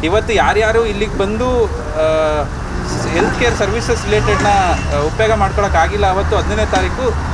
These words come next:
ಬಸವನಪುರ ಮೇನ್ ರೋಡ್ ಹತ್ರ ಇರೋ ಆಲ್ಟೋ ಸ್ಪೆಷಾಲಿಟಿ ಕ್ಲಿನಿಕ್ಕಿಗೆ ಬಂದು ಒಂದ್ಸಲಿ ಹೆಲ್ತ್ ತಪಾಸಣೆ ಮಾಡಿಸ್ಕೊಳ್ಳಿ. ಆ, ನಾವು ನೀವು ಎಲ್ಲ ಆರೋಗ್ಯವಾಗಿರೋಣ.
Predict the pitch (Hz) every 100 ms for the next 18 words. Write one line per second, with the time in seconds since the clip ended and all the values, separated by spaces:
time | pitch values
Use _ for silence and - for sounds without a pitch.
0 | - 220 220 226 214 214 196 202 202 202
1 | 196 190 180 165 202 196 185 185 175 -
2 | 175 190 185 - 170 208 480 - - -
3 | - - - 185 202 202 196 226 208 220
4 | 220 208 185 220 - 196 214 214 - -
5 | - - - - - 151 156 156 151 151
6 | 170 214 226 214 208 202 196 180 214 202
7 | 214 190 190